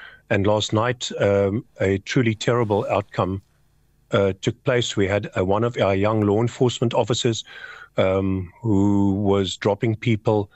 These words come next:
uh, after helping, uh, commuters get home safely through the escort of buses and otherwise,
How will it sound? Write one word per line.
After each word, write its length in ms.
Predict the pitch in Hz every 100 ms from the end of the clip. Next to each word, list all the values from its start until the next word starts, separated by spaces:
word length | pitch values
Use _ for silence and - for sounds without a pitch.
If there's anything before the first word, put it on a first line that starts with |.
| _ _ _
uh, 400 | 107 95 95 104 -
after 340 | 117 110 120
helping, 640 | 101 107 117 139 117 98 90 _ -
uh, 340 | 104 98 98 92
commuters 580 | 101 101 120 120 98 - - - _
get 200 | 117 113
home 220 | 117 107
safely 480 | - 135 127 - 160 -
through 200 | - 101
the 180 | 110 123
escort 380 | 113 - 113
of 100 | 110
buses 380 | 87 110 - 113
and 80 | 123
otherwise, 540 | 135 127 123 127 123